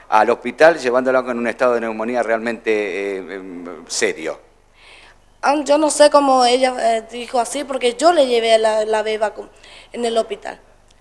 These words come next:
Speaker 2: Yo le, le encontré a mi hija así,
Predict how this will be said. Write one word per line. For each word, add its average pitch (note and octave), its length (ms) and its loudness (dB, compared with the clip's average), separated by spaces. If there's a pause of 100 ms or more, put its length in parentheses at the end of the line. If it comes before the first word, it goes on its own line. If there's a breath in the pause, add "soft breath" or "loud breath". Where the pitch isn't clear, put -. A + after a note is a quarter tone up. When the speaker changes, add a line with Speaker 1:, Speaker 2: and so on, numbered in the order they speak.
(220)
Speaker 2:
Yo D4+ 160 8
le, C4+ 240 4
le C4+ 340 2
encontré D4+ 640 2
a C#4 120 4
mi C4 240 -4
hija C4 180 -6
así, G#3+ 300 -6